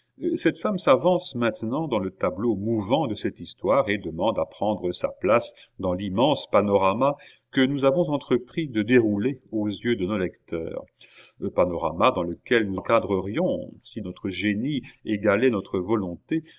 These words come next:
depuis le mendiant jusqu'au roi, depuis Caliban jusqu'à Ariel, depuis Ariel jusqu'à Dieu.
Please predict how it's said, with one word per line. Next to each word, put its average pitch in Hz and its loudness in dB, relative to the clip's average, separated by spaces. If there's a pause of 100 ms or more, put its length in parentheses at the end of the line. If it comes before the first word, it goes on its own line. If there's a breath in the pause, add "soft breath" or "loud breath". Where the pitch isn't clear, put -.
(180 loud breath)
depuis 143 -2
le 127 2
mendiant 123 2
jusqu'au 123 2
roi, 110 0 (160)
depuis 107 -6
Caliban 110 4
jusqu'à 104 -4
Ariel, 101 -4
depuis 104 -8
Ariel 92 -6 (280)
jusqu'à 101 -6 (120)
Dieu. 101 -6